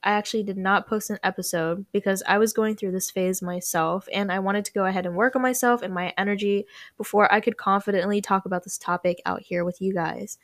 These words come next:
And so I'm gonna start off with the definition of burnout by Ada Health. Burnout is a condition experienced by workers and other professionals in which they develop depression-like symptoms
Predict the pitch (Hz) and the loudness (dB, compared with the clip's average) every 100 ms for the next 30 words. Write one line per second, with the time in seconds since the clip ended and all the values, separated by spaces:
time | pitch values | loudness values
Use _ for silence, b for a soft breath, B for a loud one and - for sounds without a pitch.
0 | b b b _ 202 208 208 - 214 208 | b b b _ 2 2 0 0 4 4
1 | 208 208 _ _ _ 220 247 262 - 247 | 4 0 _ _ _ 0 2 2 4 4
2 | - 202 202 202 196 - 180 202 196 190 | 6 6 4 0 0 -4 -6 -2 0 0
3 | 214 269 208 202 202 185 185 170 170 170 | 0 0 0 0 -2 -2 0 -2 0 0
4 | 160 - 175 - 185 214 208 175 214 - | 0 0 -4 0 0 0 2 0 0 -4
5 | _ B B B - 226 254 254 - 208 | _ B B B 4 6 8 6 4 0
6 | 208 - 202 214 - 285 285 - - 202 | -2 -2 0 0 0 -4 -6 -6 -4 0
7 | 202 208 208 - 180 185 208 214 262 269 | 0 0 -2 0 2 4 2 4 4 4
8 | - - 190 - 196 220 226 190 190 - | 0 -4 -4 0 0 0 -2 -2 -2 -2
9 | 190 185 - 185 185 185 - 175 180 185 | -2 -2 -4 -2 -2 -2 -2 -2 0 0
10 | 185 180 196 - 208 208 277 226 220 - | 0 0 -4 0 0 2 0 0 0 -2
11 | 196 185 170 185 | -2 -2 -4 -4